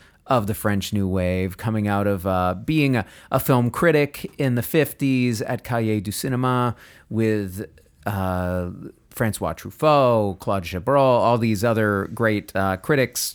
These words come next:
who turned directors, and then others around them, Agnes Varda, of course. Um, in, in this kind of mix of creative ferment that was going on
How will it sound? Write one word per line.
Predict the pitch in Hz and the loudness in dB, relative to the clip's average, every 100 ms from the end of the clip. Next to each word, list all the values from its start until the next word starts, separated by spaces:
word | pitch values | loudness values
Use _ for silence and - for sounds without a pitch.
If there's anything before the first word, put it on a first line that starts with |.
| - | -6
who | 113 | -6
turned | 107 120 107 | -2 -2 0
directors, | 104 127 123 139 120 113 104 | 0 0 0 -2 0 0 -2
and | - 139 | -2 0
then | 117 107 | 0 0
others | 123 117 113 113 101 | 0 2 2 2 -2
around | 101 107 113 110 | 0 0 0 0
them, | 104 | 0
Agnes | 87 82 87 | -2 -6 -8
Varda, | 110 113 113 107 104 | -2 2 2 2 -2
of | 101 | -4
course. | - 110 101 - - - - - - _ - | -2 -2 -2 -8 -20 -20 -20 -20 -20 _ 0
Um, | 165 156 143 - - - | 4 6 4 0 -2 0
in, | 220 220 | 2 2
in | 226 180 185 185 | 2 2 2 4
this | 175 | 2
kind | - - 156 | 0 0 2
of | 120 | 2
mix | 131 143 156 - | 2 2 0 -4
of | - 123 - | -2 -2 -2
creative | - 135 135 113 | -2 2 4 2
ferment | - 139 139 135 131 | 2 2 2 0 0
that | 120 | -2
was | 123 107 | -2 0
going | 120 120 113 | 2 2 2
on | 113 117 117 | 2 2 0